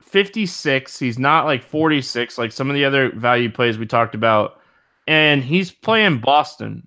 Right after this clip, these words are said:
You know, he's not Atlanta, Washington. You know, he's not Dallas, Charlotte. He's playing Boston. So, you know, you made some excellent points there. I just, you know, throwing, throwing my two cents into your, um, awesome equation here. Um,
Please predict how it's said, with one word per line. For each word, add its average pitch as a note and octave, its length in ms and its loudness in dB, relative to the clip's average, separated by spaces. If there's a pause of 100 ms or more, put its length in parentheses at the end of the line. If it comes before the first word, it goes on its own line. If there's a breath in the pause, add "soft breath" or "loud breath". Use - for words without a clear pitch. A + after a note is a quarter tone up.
(160)
You A#2+ 120 -12
know, A#2+ 80 -4
he's C#3+ 180 -6
not F#3 400 2
Atlanta, D3 420 0
Washington. B2 760 -2 (160)
You A2+ 100 -12
know, G#2+ 120 -4
he's A#2 200 -8
not C#3 320 0
Dallas, C3 420 2
Charlotte. B2 440 2
He's B2 160 -4
playing E3+ 580 0
Boston. B2 540 -2
So, A#2 340 -2 (800)
you B2+ 100 -2
know, B2 100 2
you B2 120 2
made C3 180 2
some B2+ 120 -2
excellent B2+ 360 0
points B2+ 280 0
there. A#2+ 160 4
I A#2+ 40 4
just, A#2 200 -6 (500 soft breath)
you D3 60 -4
know, A#2 120 2
throwing, F#3+ 500 4 (340 soft breath)
throwing A3 240 4
my G3 160 6
two A3 240 -2
cents F#3+ 380 -2
into F3+ 300 -4
your, F3 340 0
um, D3 520 2
awesome D#3 420 -2
equation E3 540 -2
here. C3 480 -4
Um, A#2 520 -2